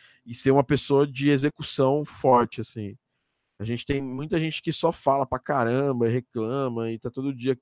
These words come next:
problematizando as coisas, mas a, a Dani não, a Dani é a pessoa de execução, ela tá sempre executando. Ela, ela, ela se cobra quando exe-, quando tem detalhes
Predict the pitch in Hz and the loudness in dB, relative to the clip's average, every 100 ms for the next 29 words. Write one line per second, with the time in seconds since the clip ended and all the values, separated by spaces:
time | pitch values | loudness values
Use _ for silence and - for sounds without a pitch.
0 | - 123 120 123 123 113 117 120 - 123 | -4 -2 0 -2 -4 -8 -8 -8 -8 -6
1 | 127 - - - _ _ 117 120 123 - | -6 -10 -20 -20 _ _ -2 0 0 0
2 | 120 123 120 127 147 151 107 107 110 127 | -2 0 -2 -2 -2 -2 -4 -4 -2 -2
3 | 123 135 - 139 131 127 139 - - 175 | -2 -4 -2 -2 -2 0 -2 -4 -6 -4
4 | 101 101 98 117 131 131 143 151 175 - | -2 -4 -6 -6 -4 -2 -2 -2 -4 0
5 | 135 107 107 - _ _ _ _ _ _ | 0 0 -6 -14 _ _ _ _ _ _
6 | 117 123 135 143 131 147 135 131 143 - | 2 4 6 4 6 8 6 4 2 -2
7 | - 147 160 170 160 147 139 131 - 127 | 4 6 8 6 2 -2 -2 -4 -4 -4
8 | 123 120 113 _ 123 123 117 120 120 113 | -2 -2 -4 _ -6 -6 -6 -8 -4 0
9 | 110 123 117 - - | 0 0 -4 -8 -18